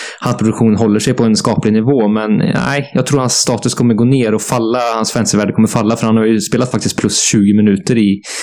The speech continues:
i Devils och, och gjort mycket mål och producerat väldigt bra. Jag tror inte han kommer ha de siffrorna riktigt i, i Tampa. Han kommer mer vara en ut-,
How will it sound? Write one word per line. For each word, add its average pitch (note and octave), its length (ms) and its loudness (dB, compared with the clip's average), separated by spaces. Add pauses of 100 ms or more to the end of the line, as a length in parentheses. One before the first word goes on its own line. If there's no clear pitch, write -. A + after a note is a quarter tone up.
(340)
i A2+ 80 0
Devils - 560 0
och, F#2+ 400 0
och G2 100 2
gjort G2+ 260 0
mycket G#2 260 2
mål F#2 340 2
och F#2+ 140 0
producerat G2 340 0
väldigt F#2 260 0
bra. G#2+ 240 0
Jag G2+ 120 -2
tror C3 140 0
inte A#2 240 0
han A#2 100 0
kommer A2 180 2
ha A#2 180 0
de G2 120 2
siffrorna G2 360 0
riktigt G2 380 -2
i, F#2+ 100 2 (800)
i G#3+ 120 2
Tampa. F#2 380 -2
Han F#3+ 60 0
kommer G#2 180 2
mer A2 160 4
vara G2 140 2
en G2 100 2
ut-, G#2 320 0